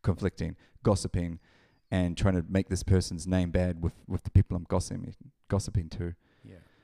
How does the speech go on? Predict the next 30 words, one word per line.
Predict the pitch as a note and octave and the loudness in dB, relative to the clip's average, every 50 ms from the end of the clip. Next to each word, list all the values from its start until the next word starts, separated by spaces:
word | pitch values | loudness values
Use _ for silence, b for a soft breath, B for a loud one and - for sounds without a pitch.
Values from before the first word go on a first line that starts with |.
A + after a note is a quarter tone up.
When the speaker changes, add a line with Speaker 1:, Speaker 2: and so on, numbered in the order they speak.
| b b b b b b b b - _ _ _ _ _ _ _ _ _ - | b b b b b b b b -20 _ _ _ _ _ _ _ _ _ -8
Speaker 2:
Yeah, | - B2+ B2+ A#2 | -4 -2 0 0
it's | G#2 - - | 0 0 -2
interesting. | C3 B2+ - - - - - G2+ G2 G2+ - - - - _ _ _ _ _ _ _ _ - | -4 -4 -4 -8 -8 -6 -4 -2 -2 -4 -6 -10 -16 -20 _ _ _ _ _ _ _ _ -10
It's | - A2+ | -2 0
really | A#2 B2+ C3 A#2+ | 2 4 4 2
interesting. | G2+ F#2 - G2+ F2+ - G#2 F#2 | 0 -2 -4 -8 -6 -6 -6 -4
Speaker 1:
Mm. | F#2+ F#2 F2 D#2+ D#2 D#2 - - - - - - - G#2 | -2 -2 -2 -4 -6 -8 -12 -16 -20 -20 -18 -8 -4 -4
Speaker 2:
I, | G#2+ - - - A2 G2 E2+ | -4 -4 -6 -12 -20 -14 -10
you | A2 G#2 | -8 -6
know, | G2+ G2+ G2+ - - - - - | -4 -6 -6 -8 -12 -18 -8 -2
I | A2 A2 A2+ A2+ | 2 2 4 4
am | A2+ | 2
the | A2+ A2 | 0 -2
same. | - - G#2+ G#2 G2+ F#2+ F2 - F#2+ | -2 -2 -4 -4 -4 -6 -8 -8 -6
I | G2+ G#2 | -4 -4
avoided | G#2 F#2+ G2+ A2 A2+ G#2+ G#2 | -4 -2 0 0 0 0 -2
conflict | - - A2 G#2 G2+ - A2 G#2+ - - - - - - - - - - G#2+ - - | -4 -6 -6 -6 -4 -6 -6 -6 -8 -12 -14 -14 -14 -16 -20 -20 -14 -14 -14 -2 0
pretty | - B2 A#2 A#2 | 0 0 0 -2
much | A2 G#2+ G#2 - - | -6 -8 -10 -10 -10
my | A2 G#2 G2+ | -8 -8 -8
entire | G2+ - - - G2+ G#2 G2+ | -8 -10 -10 -8 -8 -6 -6
life, | G2+ G2 G2+ G2+ G2 F#2+ F#2 - - | -6 -6 -6 -6 -6 -8 -10 -10 -8
never | G#2+ G2+ F#2+ G2 F#2 | -8 -6 -4 -4 -4
been | G2+ G2+ G2 | -2 -4 -4
in | F#2+ G2 G2 | -4 -6 -6
a | F#2+ | -8
fight. | - - B2+ C3 C3+ C3 A#2+ - b b b b b b b b b b - | -6 -4 -2 0 0 0 -2 -6 b b b b b b b b b b -6
Um, | G2 G2+ G#2 G2 F#2 F#2+ F#2+ - b b b b b b b _ - | -4 -2 -2 -2 -4 -6 -10 -14 b b b b b b b _ -10
you | G2 | -6
know, | F#2+ F#2 G2+ | -6 -6 -6